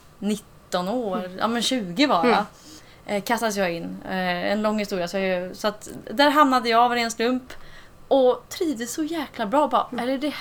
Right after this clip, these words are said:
Speaker 1: är det så här det är innanför
Speaker 2: Mm.
Speaker 1: byggstängslet?
Speaker 2: Mm.
Speaker 1: Så det handlar egentligen bara om att få en liten schysst entré som hela, liksom, en hel ny, ny värld öppnades
Speaker 2: Mm.
Speaker 1: upp för mig. Och det är också det som är så viktigt att lyfta liksom fram, dels inom podden men på många andra sätt också genom såna här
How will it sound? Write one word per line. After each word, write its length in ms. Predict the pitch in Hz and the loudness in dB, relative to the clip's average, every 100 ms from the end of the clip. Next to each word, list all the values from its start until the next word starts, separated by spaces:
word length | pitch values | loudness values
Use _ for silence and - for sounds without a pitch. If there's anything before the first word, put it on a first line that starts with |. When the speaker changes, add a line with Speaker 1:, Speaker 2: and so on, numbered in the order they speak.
| - - | -10 -4
Speaker 1:
är 100 | 269 | -4
det 80 | 269 | -4
så 140 | 285 | -6
här 520 | - 285 480 571 554 | -4 -2 -2 0 0
det 60 | 269 | 0
är 40 | |
innanför 240 | 175 185 190 | -2 -4 -6
Speaker 2:
Mm. 80 | 185 | -6
Speaker 1:
byggstängslet? 500 | 185 190 - - 233 | -4 -4 -6 -6 -6
Speaker 2:
Mm. 120 | 196 - - - - - - - | -6 -10 -16 -20 -20 -20 -20 -14
Speaker 1:
Så 120 | - | -4
det 80 | 233 | 0
handlar 320 | 247 285 262 | 4 4 6
egentligen 320 | 302 254 226 | 4 4 0
bara 240 | 220 214 190 | 2 4 4
om 80 | 202 | 0
att 60 | |
få 300 | - 214 185 | -4 -2 0
en 520 | 185 - 190 190 185 | 0 -2 -4 -4 -6
liten 260 | 190 196 202 | -6 -6 -8
schysst 260 | 208 202 - | -8 -8 -6
entré 500 | 202 - 294 214 - - - - | -8 -4 -4 -4 -8 -12 -20 -12
som 240 | - 214 | -6 -2
hela, 240 | 202 196 185 | 0 2 0
liksom, 280 | 175 190 | -2 -4
en 60 | 196 | -2
hel 140 | 190 185 | 0 0
ny, 180 | 185 170 - | -2 -4 -6
ny 260 | 202 190 | -4 -4
värld 420 | 175 226 330 214 - | 0 2 2 -2 -2
öppnades 360 | 202 247 214 180 | -4 -2 -2 -4
Speaker 2:
Mm. 100 | - | -12
Speaker 1:
upp 120 | - | -14
för 80 | - | -6
mig. 420 | 208 392 - 202 196 - - - - - - - - | -2 0 -2 -8 -12 -16 -20 -20 -20 -20 -20 -20 -10
Och 320 | - 208 202 196 | 0 4 4 4
det 100 | 262 | 4
är 40 | |
också 200 | 254 - | 2 0
det 140 | 254 | 0
som 120 | 269 240 | 0 -2
är 40 | |
så 100 | 214 | -2
viktigt 260 | 196 196 185 | -4 -2 -2
att 60 | |
lyfta 260 | 180 185 180 | -2 0 -2
liksom 260 | 175 180 | -2 -6
fram, 460 | 180 302 320 277 214 | 4 6 6 4 0
dels 320 | 170 226 - | -2 -2 -4
inom 180 | 370 330 | -4 -2
podden 360 | 277 196 175 190 | 2 2 2 -2
men 160 | 190 | -2
på 100 | 196 | -2
många 240 | 196 190 180 | -2 -2 -2
andra 300 | 175 180 302 | -2 -2 -2
sätt 280 | 233 190 | -2 -4
också 260 | 165 165 - | -6 -8 -8
genom 320 | 175 170 165 | -6 -6 -8
såna 220 | 170 180 170 | -10 -8 -6
här 260 | 170 165 | -4 -6